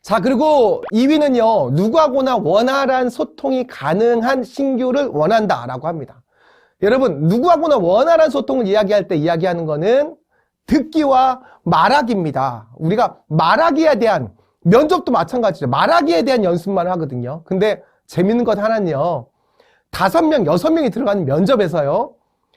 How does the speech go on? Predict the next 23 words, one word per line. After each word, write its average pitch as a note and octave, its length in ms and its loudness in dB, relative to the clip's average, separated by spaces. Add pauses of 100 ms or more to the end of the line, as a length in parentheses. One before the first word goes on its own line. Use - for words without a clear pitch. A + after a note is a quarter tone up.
(200)
내가 G#3 380 2
말하는 B3 640 2
순간 B3+ 400 -2
면접관이 G#3 500 0
나를 F#3 340 0
보고 F#3 180 0
점수 F#3 320 -2
매기는 E3+ 360 0
것보다 D#3 600 -2 (720)
다른 D#4 600 0
지원자가 A#3 540 0
말할 F#3 380 2
때 G#3+ 120 -2
나는 G#3 580 0
어떤 G#3 460 0
표정과 C#4 480 -2
어떤 F3 240 -2
시선 D4 360 -2
처리와 A3+ 320 -2
어떤 F#3 280 -2
분위기, A#3 400 -4
자세로 A3+ 400 -2
있는지 G#3 500 -2